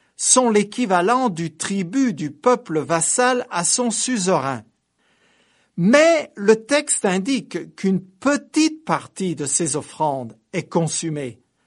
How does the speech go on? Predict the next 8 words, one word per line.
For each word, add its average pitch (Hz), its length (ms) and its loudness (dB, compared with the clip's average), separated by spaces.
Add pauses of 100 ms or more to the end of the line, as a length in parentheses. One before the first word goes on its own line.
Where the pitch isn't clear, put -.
(440)
son 214 380 2
rôle 262 300 4
étant 240 460 2
d'apaiser 226 880 0
la 165 120 0
colère 196 500 0
de 147 140 -4
Dieu 214 380 -4